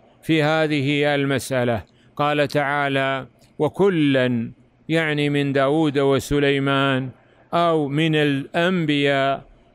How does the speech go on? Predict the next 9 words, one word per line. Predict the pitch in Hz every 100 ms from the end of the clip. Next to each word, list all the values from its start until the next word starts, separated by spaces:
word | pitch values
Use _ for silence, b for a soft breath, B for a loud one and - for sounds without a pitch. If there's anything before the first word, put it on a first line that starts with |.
| -
"آتينا | 156 156 139 143 143 139 135
حكماً"، | 123 160 - 147 139 135 135 131 b b b
أي | 151 151
نبوة، | 147 135 165 208 151 131 120 139 135 135 123 _ _ -
"وعلماً"، | 156 156 185 202 156 139 143 131 - -
أي | 135 139
معرفة | 147 139 160 147 156 -
بأمر | 156 143 139 151 151 143
الله | 143 139 139 143 139 135